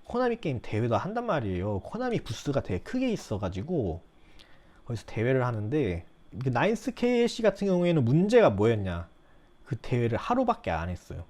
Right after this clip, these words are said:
근데 저 같은 경우에는 대회를 이틀 해가지고 하루 정도 빈 시간이 있었거든요. 그래가지고 그때 뭐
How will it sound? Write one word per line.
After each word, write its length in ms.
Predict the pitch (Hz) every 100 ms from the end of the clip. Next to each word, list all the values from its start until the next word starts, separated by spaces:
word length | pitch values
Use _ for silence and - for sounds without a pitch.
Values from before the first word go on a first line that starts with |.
| - -
근데 120 | 117 107
저 180 | - 120
같은 300 | 139 - 156
경우에는 400 | 139 120 113 127
대회를 280 | - 104 104
이틀 360 | 120 - - 165
해가지고 600 | 143 123 104 147 107 87 - - -
하루 300 | - 240 233
정도 240 | 196 139
빈 420 | 113 - 123 143 139
시간이 340 | 214 220 151
있었거든요. 600 | 92 101 85 80 101 185
그래가지고 420 | - 95 90 101
그때 300 | 101 - 117
뭐 260 | 107 98 98